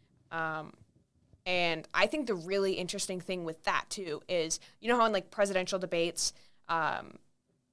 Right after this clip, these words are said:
they often ask, like, in the primaries, they'll be like, "If you, like, who will you be voting for? Like, who would you vote for?" With this, they're able to say, like, "Who would be your second choice?"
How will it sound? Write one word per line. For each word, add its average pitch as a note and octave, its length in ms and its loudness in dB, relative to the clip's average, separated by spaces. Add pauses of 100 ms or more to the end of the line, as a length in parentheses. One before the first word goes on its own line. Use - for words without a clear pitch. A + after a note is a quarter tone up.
they F3+ 340 10
often E3+ 460 0
ask, D#3+ 340 0
like, F3 120 -2
in E3+ 60 -6
the - 60 -4
primaries, D#3+ 520 -2
they'll C3 80 -12
be D#3 80 -14
like, D3+ 240 -12
"If E3 140 -8
you, F3 420 -2
like, E3 180 -4
who A#3+ 140 -2
will F#3+ 100 2
you F#3+ 220 -2
be D#3+ 160 -6
voting - 340 -6
for? - 320 -14 (140)
Like, D3+ 160 -12
who F3+ 100 -2
would C#3+ 160 -6
you E3+ 140 0
vote - 200 -2
for?" - 280 -6 (440)
With G3+ 200 4
this, A#3+ 260 8
they're G3 160 8
able F#3 280 4
to - 80 -4
say, E3+ 200 2
like, D#3+ 180 0
"Who G3+ 100 -2
would F#3 120 0
be F3 80 0
your D#3+ 120 0
second - 260 -6
choice?" - 500 -8